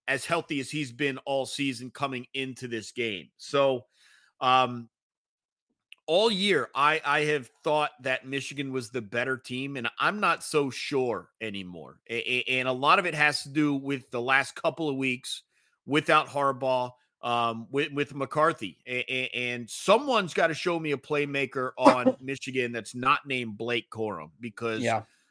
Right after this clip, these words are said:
Speaker 1: um, I, I just can't imagine that Ohio State's gonna allow Corum to run wild in this game. Um, they're pretty good up front to begin with,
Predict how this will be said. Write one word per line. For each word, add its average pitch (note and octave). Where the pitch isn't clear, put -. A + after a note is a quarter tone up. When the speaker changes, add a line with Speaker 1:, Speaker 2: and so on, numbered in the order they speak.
Speaker 1:
um, A#2+
I, C#3+
I D#3+
just E3+
can't F#3
imagine D3
that C#3
Ohio C3+
State's C3
gonna C3+
allow B2
Corum A#2+
to B2
run A2+
wild G2
in F#2
this F2+
game. F2+
Um, A#2
they're D3
pretty G#3
good F3+
up D3+
front D#3
to C#3+
begin C#3
with, D#3